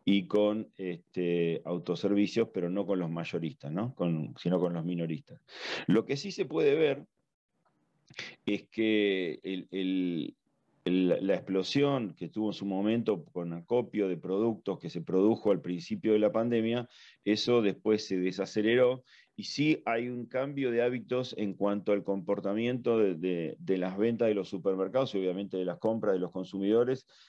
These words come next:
en las ventas online. Acá tenemos la participación relativa que antes de la pandemia estaba en menos del uno por ciento y hoy, eh, del cuatro por ciento de las ventas totales de los supermercados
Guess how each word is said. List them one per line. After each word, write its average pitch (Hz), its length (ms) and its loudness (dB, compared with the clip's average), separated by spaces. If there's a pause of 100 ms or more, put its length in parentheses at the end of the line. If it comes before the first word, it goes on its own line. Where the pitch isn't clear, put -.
(140)
en 98 120 -2
las 95 140 2
ventas 104 320 -4
online. 87 460 -4
Acá 107 180 -2
tenemos 117 320 0
la 92 140 0
participación 95 720 -4
relativa 120 520 2
que 98 140 -6
antes 113 260 -4
de 101 100 -2
la 98 120 -4
pandemia 117 600 -2 (600)
estaba 113 720 2 (120)
en 95 260 -6
menos 113 320 0
del 101 140 4
uno 113 180 2
por 107 160 0
ciento 135 460 2
y 101 100 4
hoy, 117 400 2
eh, 95 400 -4
del 90 460 -2
cuatro 139 480 2
por 117 180 -6
ciento 120 600 -2
de 92 160 -4
las 92 120 -4
ventas 110 320 2
totales 110 460 0
de 98 80 -2
los 92 140 -6
supermercados 98 880 -2